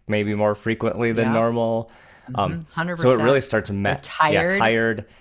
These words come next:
Speaker 1: Um, they stop, stop taking care of themselves, right? Start
Speaker 2: Yep.
Speaker 1: eating like crap, stop
Speaker 2: Mm-hmm.
Speaker 1: exercising, you know, and this is all because they're on, on the burnout train. Um, so you can
Speaker 2: Yeah,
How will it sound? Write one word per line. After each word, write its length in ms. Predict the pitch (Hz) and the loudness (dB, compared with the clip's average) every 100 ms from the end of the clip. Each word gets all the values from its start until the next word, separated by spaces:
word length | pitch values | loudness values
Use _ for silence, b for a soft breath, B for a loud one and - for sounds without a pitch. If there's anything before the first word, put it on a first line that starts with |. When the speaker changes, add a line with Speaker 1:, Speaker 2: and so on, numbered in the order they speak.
| b b b | b b b
Speaker 1:
Um, 180 | 98 95 | -4 -2
they 80 | 104 | 0
stop, 320 | - - - | 0 -2 -4
stop 340 | - 92 98 - | -6 -2 -4 -2
taking 320 | 110 110 92 | -4 -4 -6
care 220 | - 85 | -4 -4
of 100 | 98 | -2
themselves, 800 | 110 110 113 110 113 110 113 - b b b b b - | -4 -4 -2 -2 -2 -6 -10 -16 b b b b b -2
right? 160 | 101 | -2
Start 200 | - 101 165 | 0 -2 -2
Speaker 2:
Yep. 20 | |
Speaker 1:
eating 220 | 85 - 101 | -6 -6 -4
like 200 | 95 - | -4 -4
crap, 580 | - 95 95 92 90 - - _ - 82 | -2 0 2 0 -4 -10 -20 _ -20 -12
stop 320 | - 87 - | -2 -2 -2
Speaker 2:
Mm-hmm. 100 | - | -8
Speaker 1:
exercising, 1040 | 90 92 - 90 90 87 92 90 87 90 - | -8 -10 -6 -4 -4 -4 -4 -6 -8 -10 -12
you 120 | 110 | -2
know, 180 | 104 98 | 0 0
and 400 | - 92 104 98 | -2 -4 -4 -4
this 180 | 110 110 | -4 -2
is 160 | 117 92 | -2 -2
all 560 | 110 113 107 101 - _ _ _ - | 0 2 2 0 -4 _ _ _ -10
because 920 | 120 107 - - - 107 113 107 98 | -8 -8 -10 -12 -2 2 2 0 -2
they're 200 | 95 92 | -4 -2
on, 360 | 85 92 92 87 - | -2 -2 -4 -8 -6
on 220 | 95 92 | -4 -4
the 60 | 87 | -6
burnout 500 | 78 87 92 78 - | -4 -4 -2 -4 -8
train. 440 | - 85 76 76 78 b b b b b b - | -10 -8 -8 -8 -12 b b b b b b -10
Um, 280 | 85 76 104 - | -8 -8 -10 -10
so 140 | - | -4
you 180 | 107 127 | -2 0
can 300 | 127 101 87 - | 0 -2 -4 -8
Speaker 2:
Yeah, 280 | 147 147 | -6 -6